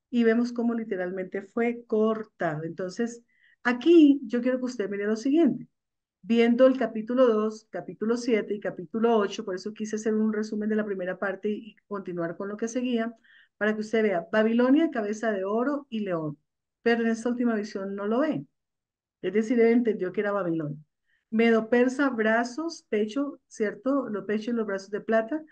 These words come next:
El oso, pero ¿cómo lo confirma? Con el carnero, con la agilidad, con el cuerno largo, cómo golpea, cómo rompe al otro, porque era más fuerte un, el,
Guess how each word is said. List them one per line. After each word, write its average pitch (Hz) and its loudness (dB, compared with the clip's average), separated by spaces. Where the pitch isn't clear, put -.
El 233 8
oso, 247 4
pero 214 0
¿cómo 196 -6
lo 214 -2
confirma? 202 -8
Con 190 -4
el 180 -10
carnero, 214 0
con 202 -2
la 202 0
agilidad, 196 0
con 208 -2
el 185 -8
cuerno 180 -4
largo, 208 -2
cómo 175 -8
golpea, 202 -4
cómo 185 -10
rompe 185 -6
al 196 -2
otro, 220 -2
porque 214 -8
era 165 -2
más 175 -6
fuerte 175 -6
un, 170 -6
el, 180 -12